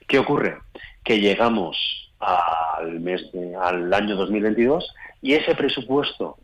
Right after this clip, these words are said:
ese proyecto que inicialmente estaba presupuestado en siete millones de euros, pasa a costar, por el incremento de precios y por no haberlo ejecutado en tiempo,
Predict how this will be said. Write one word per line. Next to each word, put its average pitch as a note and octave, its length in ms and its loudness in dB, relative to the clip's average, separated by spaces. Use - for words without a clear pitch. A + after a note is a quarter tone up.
ese - 220 -6
proyecto G#2+ 520 2
que F2 320 -4
inicialmente G#2+ 540 0
estaba G#2+ 240 0
presupuestado G#2+ 680 0
en G2+ 200 -2
siete A#2+ 240 4
millones A#2+ 340 2
de C3 60 4
euros, C3+ 440 0
pasa A#2 300 2
a A2+ 60 2
costar, A#2+ 600 0
por E2+ 120 -12
el E2+ 80 -10
incremento F2+ 400 -2
de G#2 100 4
precios G#2 440 0
y F#2 40 -8
por - 200 -4
no G2+ 180 2
haberlo A2+ 320 2
ejecutado G2+ 760 0
en F#2+ 240 -4
tiempo, A#2 540 2